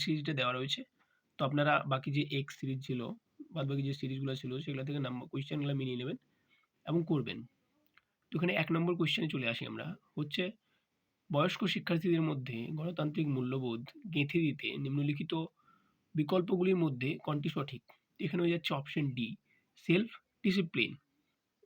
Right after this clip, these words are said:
দু নম্বর কোশ্চেন হচ্ছে, এনইপি দু হাজার কুড়ি নিম্নলিখিত কোন মূল্যবোধগুলি সুপারিশ করেছে যা মানুষকে ভালো মানুষ হয়ে উঠতে সাহায্য করে? এখানে হয়ে যাচ্ছে অপশন সি, তিন নম্বর, চার নম্বর এবং ছ নম্বরটা। তিন নম্বর কোশ্চেন হচ্ছে,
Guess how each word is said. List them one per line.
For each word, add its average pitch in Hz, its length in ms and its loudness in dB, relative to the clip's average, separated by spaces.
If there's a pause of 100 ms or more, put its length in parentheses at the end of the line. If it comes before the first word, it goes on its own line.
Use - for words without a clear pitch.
দু 160 120 4
নম্বর 190 240 6
কোশ্চেন 180 260 4
হচ্ছে, 143 260 0 (800)
এনইপি 175 600 2
দু 151 80 6
হাজার 147 260 6
কুড়ি 131 160 4 (120)
নিম্নলিখিত 147 440 2 (180)
কোন 156 140 2 (100)
মূল্যবোধগুলি 143 640 2 (720)
সুপারিশ 190 440 4 (100)
করেছে 170 300 6 (180)
যা 135 80 -4
মানুষকে 151 420 0 (180)
ভালো 151 200 0 (120)
মানুষ 147 260 0
হয়ে 139 160 2
উঠতে 139 160 -8
সাহায্য 156 260 -4 (100)
করে? 123 140 -4 (340)
এখানে 175 180 0
হয়ে 170 120 6
যাচ্ছে 165 200 0
অপশন 160 220 0 (100)
সি, 139 140 6 (760)
তিন 151 160 6
নম্বর, 170 300 6
চার 156 140 6
নম্বর 160 220 4
এবং 185 180 2
ছ - 60 -2
নম্বরটা। 120 440 -4 (960)
তিন 180 120 10
নম্বর 196 240 10
কোশ্চেন 202 280 8
হচ্ছে, - 200 2